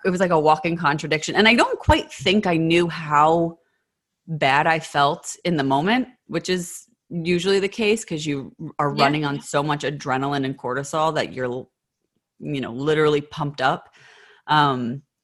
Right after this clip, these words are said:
Speaker 1: and then that's when I left fitness, took, uh, like, a little bit of time, um, and I went back to corporate. And this time, at least, I found a company that I,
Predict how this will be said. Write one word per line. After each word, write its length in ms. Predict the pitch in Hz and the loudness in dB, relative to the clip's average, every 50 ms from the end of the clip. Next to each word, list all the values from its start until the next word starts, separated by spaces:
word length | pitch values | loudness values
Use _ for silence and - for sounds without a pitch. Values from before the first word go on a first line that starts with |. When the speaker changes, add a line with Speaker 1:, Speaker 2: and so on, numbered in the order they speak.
| _ _ _ _ _ _ _ _ _ _ _ _ _ - - - - | _ _ _ _ _ _ _ _ _ _ _ _ _ -20 -20 -10 -4
Speaker 1:
and 160 | 175 175 170 | -2 -2 0
then 120 | 170 165 160 | 0 0 2
that's 220 | 160 156 151 - - | 0 0 0 -2 -2
when 120 | 156 147 | -2 0
I 300 | 143 143 143 143 135 - _ _ _ - | 0 0 -2 -2 -6 -10 _ _ _ -4
left 300 | 151 147 135 - - - | 0 0 0 -2 -2 -2
fitness, 600 | 151 - - 143 139 143 147 - - - - - - - | -2 -2 0 -2 -2 -2 -4 -6 -10 -12 -14 -18 -20 -12
took, 320 | - - 151 147 151 - - - - 170 - - _ _ - | -6 -4 -4 -4 -6 -10 -20 -18 -16 -16 -16 -18 _ _ -16
uh, 100 | 156 147 - _ _ _ - - - - | -16 -16 -18 _ _ _ -14 -14 -10 -8
like, 140 | - 143 123 | -6 -6 -4
a 40 | 135 | -4
little 240 | 139 147 147 151 151 | -2 -2 -2 -2 -2
bit 140 | 160 156 151 | -2 -2 -4
of 60 | 147 | -4
time, 520 | - 156 139 139 135 135 135 135 143 143 _ _ _ _ _ _ _ _ _ _ _ - | -6 -6 -4 -2 -2 -2 -2 -4 -6 -8 _ _ _ _ _ _ _ _ _ _ _ -8
um, 480 | - 139 135 131 127 123 120 120 120 - | -4 -2 0 0 2 0 0 -2 -4 -6
and 100 | - 143 143 | -6 -4 -4
I 40 | 139 | -2
went 180 | 135 131 131 | -2 -2 0
back 220 | - 123 139 - - | 0 -2 -2 -2 -6
to 80 | 135 | -12
corporate. 580 | - - 127 107 - - 113 90 80 - - - 175 - _ _ _ _ _ _ _ _ _ _ _ _ _ _ - - _ _ _ _ _ _ _ _ _ _ _ _ _ - | -10 -8 -8 -8 -8 -8 -6 -6 -6 -6 -8 -12 -18 -18 _ _ _ _ _ _ _ _ _ _ _ _ _ _ -20 -20 _ _ _ _ _ _ _ _ _ _ _ _ _ 0
And 160 | 165 185 208 247 | 2 4 4 4
this 100 | 311 - | 4 4
time, 180 | 349 262 254 | 4 4 4
at 100 | 247 202 | 4 4
least, 160 | 196 196 190 190 | 4 4 2 2
I 60 | 175 | 0
found 220 | - 185 175 170 | 2 2 2 2
a 60 | 160 | 0
company 380 | - - 156 156 147 151 151 147 | 0 -2 -2 -2 -2 -2 -2 0
that 140 | 143 139 139 | 2 2 2
I, 140 | 139 131 | 0 -2